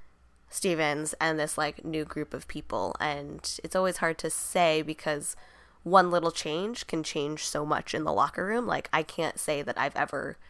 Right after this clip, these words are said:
you know, been in a hockey, like, on a hockey team like that and understand, like, the dynamics. But from what I hear and what I gather, you know,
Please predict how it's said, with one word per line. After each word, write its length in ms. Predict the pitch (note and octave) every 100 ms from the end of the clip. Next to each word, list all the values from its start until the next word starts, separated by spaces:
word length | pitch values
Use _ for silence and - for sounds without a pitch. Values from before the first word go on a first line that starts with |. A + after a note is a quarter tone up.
| - - - -
you 140 | E3
know, 400 | D3+ G#2 G2+ E2 - - _ - F3 -
been 160 | F#3+ F3
in 120 | E3+
a 100 | E3
hockey, 480 | D3+ C#3+ D#3 D#3 D3
like, 320 | C#3 C3+ - - - -
on 140 | F3 D#3+
a 40 |
hockey 300 | E3 C#3+ -
team 180 | D#3 -
like 160 | A2+ -
that 120 | C#3
and 100 | C3+
understand, 340 | D3 D3+ - D3
like, 140 | -
the 80 | D3
dynamics. 640 | B2+ C3 C#3+ G3 C4 -
But 240 | - E3 - - - -
from 360 | - - F4+ F4
what 200 | D#4 C#4
I 140 | B3+
hear 280 | A3+ A3 F#3
and 140 | E3
what 140 | D#3+ D#3+
I 120 | D#3
gather, 460 | C#3+ D#3+ D3 - C#3+
you 200 | E3 E3
know, 340 | D3+ C#3+ D#3